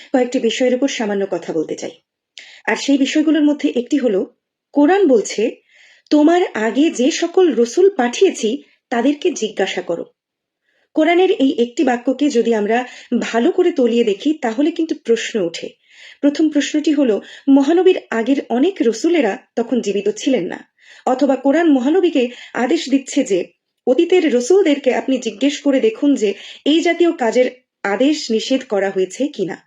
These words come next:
যদি মহানবীর পূর্বের রসুলেরা সত্যিই মৃত হয়ে থাকেন, তাহলে কোরআনের এই জিজ্ঞেস করার আদেশটির কি কোনো মূল্য থাকে?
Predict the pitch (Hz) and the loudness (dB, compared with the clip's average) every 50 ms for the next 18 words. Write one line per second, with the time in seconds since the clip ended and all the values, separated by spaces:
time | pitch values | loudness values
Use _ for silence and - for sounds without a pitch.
0 | _ _ _ _ _ _ _ _ _ _ _ _ _ - - _ - 277 302 330 | _ _ _ _ _ _ _ _ _ _ _ _ _ -20 -12 _ -2 0 2 4
1 | 339 294 302 294 330 359 349 359 311 - - 320 294 277 339 269 233 240 254 - | 4 4 6 4 4 4 4 2 2 2 0 0 2 2 0 2 0 0 0 0
2 | - 339 349 320 311 - - 262 262 262 - 330 302 240 233 247 254 269 - 240 | 0 2 2 2 0 0 0 -2 -2 0 0 2 2 2 2 0 0 0 2 0
3 | 214 214 - - 180 - 262 339 370 - - - - - - 269 247 247 247 254 | -2 -2 -6 -10 -6 -4 -4 -4 -4 -8 -16 -20 -20 -6 -4 -2 0 2 0 0
4 | 247 - 247 247 262 269 285 277 - - 240 233 233 - 233 214 247 269 262 - | 0 0 2 2 4 2 2 2 0 -2 -2 -2 -4 -6 -6 -4 -4 -4 -4 -2
5 | - 277 262 262 - - - 202 190 226 233 233 - - 247 208 196 - - - | -2 -2 -2 -2 -2 -4 -6 -2 0 0 -2 -2 -4 -4 -4 -4 -4 -6 -12 -20
6 | - _ - 330 311 311 - - 220 202 226 247 254 262 269 285 277 277 277 - | -20 _ -2 -2 -2 -2 -2 -2 -2 0 0 0 0 2 2 2 2 0 -2 -4
7 | - 208 202 - 311 240 | -10 -14 -8 -6 -6 -6